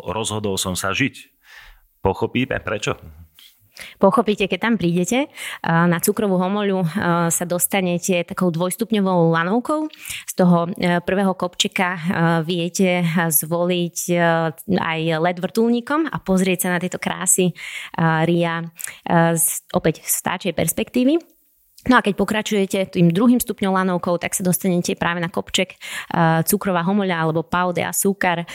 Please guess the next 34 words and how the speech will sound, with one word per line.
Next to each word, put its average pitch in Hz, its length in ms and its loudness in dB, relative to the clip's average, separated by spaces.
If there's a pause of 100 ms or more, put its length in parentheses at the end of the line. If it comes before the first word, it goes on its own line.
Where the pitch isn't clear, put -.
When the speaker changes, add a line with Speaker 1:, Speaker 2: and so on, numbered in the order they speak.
(140)
Speaker 2:
ako - 160 -2
sa 175 160 0
nazýva 175 400 2
v - 80 -6
portugalčine. 175 720 0 (400)
A, 180 240 0
eh, - 160 -2
tie 208 160 0
výhľady 185 400 0
odtiaľ 190 320 0
sú 185 240 0
opäť - 400 -4
iné 233 320 2
ako 214 400 -4
z 190 80 -2
vrchu 220 240 -2
Corcovado, 240 640 -2 (400)
ale, 180 480 2
eh, 175 480 0 (320)
nemenej 175 720 2
zaujímavé. 165 720 0
Takže 170 400 -4 (160)
pre 190 160 2
mňa 185 160 2
jedno 170 160 0
z 165 240 0
najkrajších, 175 720 -4
eh, - 80 0 (320)
miest 170 320 0
vôbec 170 160 -4
na 190 80 -2
svete, - 320 -4
cukrová 175 400 0
homoľa. 170 320 2